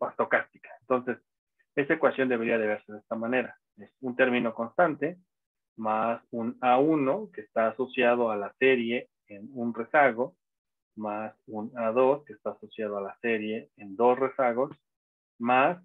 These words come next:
eh, puntitos, más a una A P, a una serie en P rezagos. Por eso se llama arp, porque tiene P rezagos, más el término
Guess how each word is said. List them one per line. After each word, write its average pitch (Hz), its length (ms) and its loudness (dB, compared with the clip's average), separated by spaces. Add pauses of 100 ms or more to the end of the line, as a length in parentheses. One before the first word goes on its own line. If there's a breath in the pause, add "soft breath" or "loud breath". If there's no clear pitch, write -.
(240)
eh, 101 280 -14
puntitos, 127 640 -4
más 117 400 0
a 107 200 2
una 120 460 0 (200)
A 117 320 0
P, 143 320 2 (580)
a - 80 -6
una 120 320 0
serie 120 540 0 (220)
en 123 420 -4 (480)
P 135 160 8
rezagos. 113 480 0 (160)
Por 127 100 4
eso 139 200 2
se 127 100 0
llama 113 260 2
arp, - 220 -6 (260)
porque 113 240 -8
tiene 127 300 2
P 127 180 6
rezagos, - 400 0 (1120)
más 123 400 2 (240)
el 113 460 -4 (880)
término 127 680 2